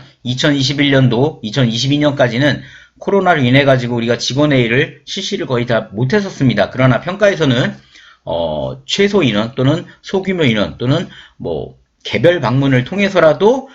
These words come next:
지정된 날짜에 직원 A를 하게 돼 있습니다. 따라서 평가를 준비하신다면 직원 A는 무조건 매월 진행해야 된다라고 봐주시면 되는 거고, 매월 진행함에 있어서 이 항목에선 제일 중요한 거는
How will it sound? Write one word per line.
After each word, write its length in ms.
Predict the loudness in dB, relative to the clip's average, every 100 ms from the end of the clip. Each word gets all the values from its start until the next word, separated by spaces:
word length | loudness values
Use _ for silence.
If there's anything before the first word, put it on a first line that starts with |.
| -20 _
지정된 680 | -2 0 2 2 0 -2 -2
날짜에 720 | -2 -2 0 0 0 0 -4 -10 _ _
직원 420 | -4 -2 2 2
A를 420 | 2 0 0 -2 -8
하게 300 | -10 -2 0
돼 100 | 2
있습니다. 520 | 0 -4 -10 -8 -10 -4
따라서 500 | 0 0 0 -2 -2 -10 _ -12
평가를 520 | -8 -4 0 0 0
준비하신다면 680 | 0 2 2 0 0 -2
직원 320 | -2 -2 0 2
A는 300 | 0 0 0
무조건 600 | 0 0 0 0 0 -4 -14 -4
매월 560 | 0 0 0 0 -4 -12 -10
진행해야 520 | -6 -4 -2 -2 -2
된다라고 460 | -2 0 2 0
봐주시면 420 | 0 -4 -4 -6 -2
되는 240 | 0 0
거고, 480 | 0 0 2 0 -2 -12 -20 -4
매월 300 | 0 2 0
진행함에 440 | -2 -2 0 2 0
있어서 540 | 0 2 2 2 -4 _ -2
이 100 | 0
항목에선 380 | 2 0 0 -2
제일 240 | -2 -2
중요한 340 | -2 0 0 2
거는 500 | 0 2 0 -2